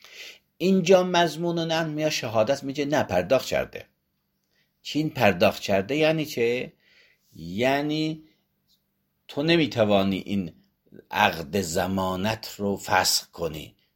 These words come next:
چون بدهیت دیگه باز شده. چون فسخ کنه، مراجعه می‌کنه به مضمون عنه.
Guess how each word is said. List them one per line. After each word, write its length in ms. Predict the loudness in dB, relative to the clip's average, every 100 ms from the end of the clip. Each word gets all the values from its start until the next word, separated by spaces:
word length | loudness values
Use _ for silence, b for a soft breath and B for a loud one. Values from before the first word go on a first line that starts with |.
| _
چون 320 | -12 -10 -10 -4
بدهیت 720 | -4 -2 -4 0 2 0 -2
دیگه 220 | -6 -6
باز 300 | 0 2 2
شده. 420 | -2 -8 -8 -10 -14 _ _ _ _ _ _ _
چون 180 | -6 -4
فسخ 460 | 2 2 2 -2
کنه، 600 | -4 -4 0 0 0 -4 -10 _
مراجعه 440 | 2 4 4 2 2
می‌کنه 520 | 0 -4 -4 -2 -4 -10 _ _
به 180 | -6 -2
مضمون 760 | 0 0 -2 -4 -4 -2 -6 -2
عنه. 360 | 0 0 -4